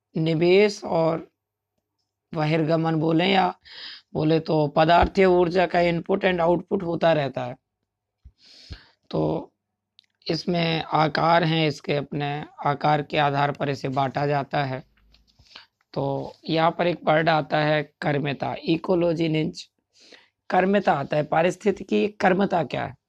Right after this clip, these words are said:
तो कर्म्यता को समझने का प्रयास करेंगे हम कि कर्म्यता क्या है।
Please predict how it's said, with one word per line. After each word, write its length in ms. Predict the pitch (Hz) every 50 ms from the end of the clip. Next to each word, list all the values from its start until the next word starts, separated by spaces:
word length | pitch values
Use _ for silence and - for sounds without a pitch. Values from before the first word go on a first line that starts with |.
| _ _ _ _ _ _ _ _ _ - _ _ _ _ _ _ _ - - - - _ _ _
तो 280 | 151 143 139 139 135
कर्म्यता 480 | - - 160 160 165 185 180 185 190 185
को 200 | 180 - 180 190
समझने 440 | 170 - 170 151 156 147 147 175 160
का 120 | - 160
प्रयास 360 | 156 - 165 151 151 151 143
करेंगे 400 | - - - 139 139 139 131 127
हम 200 | 131 131 143 190 - _ _ _ _ _ _ _ _ _ _ _ _ - _ _ _ _ _ _ _ _ _ _ _ _ _ _ _ _ _ _
कि 240 | - 165 156 151 151
कर्म्यता 580 | 147 - - 190 180 190 202 220 208 - 196 190
क्या 240 | 156 170 160 156 156
है। 300 | 147 151 151 180 -